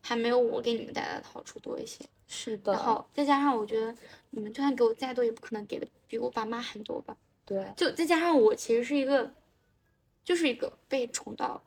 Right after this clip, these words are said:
Speaker 1: 很极致的人。
Speaker 2: 咱们继续回到这个“凡事该往好处想还是该往坏处想”这个话题。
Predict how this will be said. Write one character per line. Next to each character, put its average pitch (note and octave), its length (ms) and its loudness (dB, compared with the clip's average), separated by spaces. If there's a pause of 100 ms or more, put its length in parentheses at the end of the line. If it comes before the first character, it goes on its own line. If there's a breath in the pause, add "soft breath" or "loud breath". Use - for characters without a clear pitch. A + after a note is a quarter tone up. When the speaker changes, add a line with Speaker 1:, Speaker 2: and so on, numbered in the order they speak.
Speaker 1:
很 G3 280 -12
极 - 200 -8
致 A3+ 260 -4
的 G#3+ 60 -2
人。 - 180 -10 (840)
Speaker 2:
咱 A3 160 0
们 C4 160 4
继 C#4+ 240 2
续 C#4+ 240 2
回 A#3 240 2
到 G3+ 200 2
这 G3 160 -4
个 F#3 320 -2
“凡 A3+ 280 -2
事 A3+ 220 0
该 A#3 220 -2
往 G#3+ 180 2
好 F#3+ 240 -2
处 G#3+ 160 -2
想 G3 240 -4
还 G3 160 -6
是 G3+ 80 -4
该 G3+ 180 -2
往 G3 220 0
坏 A#3 240 -6
处 G#3+ 160 -8
想” F3+ 240 -10
这 F#3 80 -10
个 F3 160 -10
话 F3+ 220 -14
题。 - 360 -14